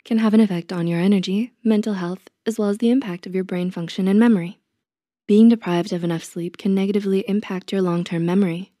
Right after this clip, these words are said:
and cause your brain to function in ways it's not used to. Similarly, according to PharmaWeb, sleeping with your covers over your head is also bad for your brain, as it disrupts the oxygen flow between your brain and body. Do you relate to any of these harmful habits?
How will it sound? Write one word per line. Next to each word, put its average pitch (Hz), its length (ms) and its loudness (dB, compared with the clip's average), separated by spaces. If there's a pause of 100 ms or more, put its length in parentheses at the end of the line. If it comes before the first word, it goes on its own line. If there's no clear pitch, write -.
and 196 160 -2
cause 220 240 0
your 247 100 2
brain 208 260 2
to 240 60 -4
function 175 440 -6
in 180 180 -4
ways 175 260 -4
it's - 240 -8
not 240 140 -2
used 247 280 -4
to. 180 140 -14 (600)
Similarly, 185 760 4
according 247 420 4
to 285 80 -2
PharmaWeb, 165 520 -6 (300)
sleeping 254 360 2
with 233 100 4
your 208 100 0
covers 196 360 -4
over 175 160 -4
your 170 100 -2
head 226 240 -4
is 214 80 -6
also 254 260 -4
bad 170 280 -6
for 170 100 -10
your 165 80 -4
brain, 165 380 -10 (240)
as 202 100 -2
it 214 100 -2
disrupts 226 420 -8
the 190 120 -2
oxygen 175 420 -6
flow 156 240 -10
between 175 300 -6
your 185 80 -2
brain 165 240 -6
and 170 100 -4
body. 196 420 -4 (680)
Do - 80 0
you 214 100 6
relate 214 360 4
to - 80 -6
any 170 200 0
of 165 100 -2
these 160 160 -6
harmful 160 340 -8
habits? 165 520 -12